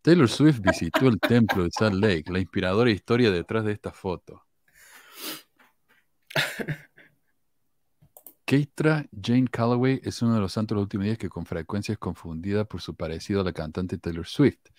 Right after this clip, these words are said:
Speaker 1: Esta fue la razón por la que su foto en el templo de Salt Lake se hizo viral. Ah, no es Taylor Swift. <laughs> Ah, ni siquiera Taylor Swift. <laughs> La, ok. Ah,
Speaker 2: Ay, ay.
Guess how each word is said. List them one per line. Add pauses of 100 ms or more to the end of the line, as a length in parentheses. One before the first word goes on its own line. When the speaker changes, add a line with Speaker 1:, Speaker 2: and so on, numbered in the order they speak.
(460)
Speaker 1:
Esta
fue
la
razón
por
la
que
su
foto
en
el
templo
de
Salt
Lake
se
hizo
viral. (1300)
Ah,
no
es
Taylor
Swift.
<laughs>
Ah, (340)
ni
siquiera
Taylor
Swift. (1600)
<laughs>
La,
ok. (1400)
Ah,
Speaker 2:
Ay,
ay.